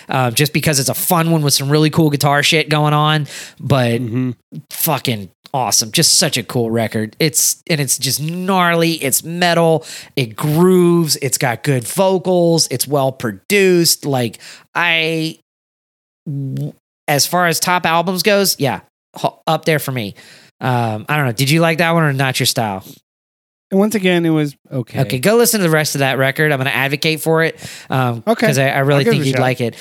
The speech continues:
Speaker 1: And then, um, there's an artist that I had never heard of, and this popped up on a playlist that I follow with Apple Music. Um, it's from an E P. It, the artist is called Sick Brain, uh, with two I's, so S I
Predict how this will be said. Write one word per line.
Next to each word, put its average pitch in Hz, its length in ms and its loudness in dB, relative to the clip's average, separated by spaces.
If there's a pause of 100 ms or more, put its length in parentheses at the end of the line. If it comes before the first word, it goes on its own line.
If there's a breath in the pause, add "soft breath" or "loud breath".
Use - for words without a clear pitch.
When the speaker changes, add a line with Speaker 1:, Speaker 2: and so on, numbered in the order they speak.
(180 loud breath)
Speaker 1:
And 165 180 -2
then, 262 440 2
um, 175 280 2
there's 165 200 2
an 165 80 2
artist 226 280 2
that 147 80 0
I 147 80 2
had 156 100 0
never 147 200 0
heard 143 160 2
of, 170 240 2
and 135 100 0
this 147 100 0
popped 156 300 0
up 143 140 0
on 131 100 0
a 123 80 -6
playlist 147 480 0
that 135 120 -2
I 135 100 0
follow 147 300 2
with 143 140 0
Apple 139 280 -2
Music. 160 480 0 (280 loud breath)
Um, 123 580 0 (220)
it's 143 300 0
from 156 240 0
an 151 100 -2
E 156 200 0
P. 180 420 0
It, 131 160 -2
the 135 100 2
artist 160 300 0
is 143 120 -2
called 139 200 0
Sick - 380 0
Brain, 127 420 -4 (380 loud breath)
uh, 117 560 2
with 127 200 -4
two - 200 0
I's, 117 340 0
so - 180 0
S 151 240 0
I 135 240 0